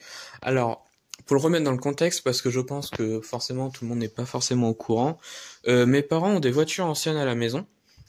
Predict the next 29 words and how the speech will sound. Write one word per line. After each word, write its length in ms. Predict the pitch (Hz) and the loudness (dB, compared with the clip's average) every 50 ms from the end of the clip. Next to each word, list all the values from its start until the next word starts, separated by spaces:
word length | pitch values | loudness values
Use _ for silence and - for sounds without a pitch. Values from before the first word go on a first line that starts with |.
| - - - 101 | -16 -12 -6 -4
euh, 120 | 101 104 | -4 -4
donc 360 | 104 104 107 107 107 107 - | -2 -2 -4 -4 -4 -6 -8
deux 480 | 110 107 104 110 120 147 202 - - - _ _ _ - | -10 -8 -2 2 2 4 2 2 -2 -10 _ _ _ -14
qui 160 | - 127 123 | -6 -4 -2
roulent 360 | 117 127 143 160 170 156 123 | -2 0 0 0 2 2 0
et 180 | - - - 123 | -2 -2 -4 -4
une 180 | 131 151 160 | -4 -2 -2
en 140 | 139 120 113 | -2 0 0
épave. 560 | 113 110 - - 113 113 143 170 160 127 101 - - - - - - - - - - | 0 -2 -2 -2 -2 -2 -2 -2 -2 -4 -6 -6 -12 -14 -14 -14 -14 -16 -18 -12 -6
Et 80 | - | -2
les 140 | 117 127 127 | 0 0 2
deux 140 | 131 156 180 | 2 2 2
roulantes 440 | 185 165 160 139 143 160 180 185 - | 2 2 0 0 0 0 -2 -2 -4
sont, 480 | - - - - - 165 170 175 170 - - - | -4 -4 -4 -4 -4 -4 -4 -4 -4 -6 -10 -6
donc, 280 | 117 117 113 117 - 120 123 | -4 -4 -4 -4 -4 -8 -8
celle 220 | - - 156 151 | -4 -4 -4 -2
de 80 | 143 143 | 0 -2
mon 160 | 139 135 127 | 0 0 -2
père, 280 | - - 147 151 156 151 | -4 -4 -4 -4 -4 -4
c'est 260 | - - 127 - - | -6 -6 -6 -6 -4
une 100 | 123 131 | -2 -2
Alfa 300 | 139 139 - - 165 160 | -2 -4 -4 -2 -2 0
Romeo 640 | 151 143 143 143 143 143 143 147 147 147 - - _ _ _ _ _ _ _ _ _ - | 0 0 0 0 0 0 0 0 0 0 -2 -4 _ _ _ _ _ _ _ _ _ -2
Alfetta 560 | 170 175 170 - - 165 165 - 160 151 147 | -2 -2 -2 -2 -4 -4 -2 0 0 0 0
G 160 | 139 139 135 | 0 -4 -4
T 160 | - 139 139 | -2 -2 -2
V 160 | 135 143 147 | -2 -2 -2
de 100 | 135 120 | -2 -2
soixante-dix-neuf. 920 | 117 - 135 135 - - 147 143 131 127 123 123 120 117 120 - - - | -4 -2 -4 -6 -6 -6 -8 -8 -8 -10 -12 -8 -6 -4 -2 -4 -4 -6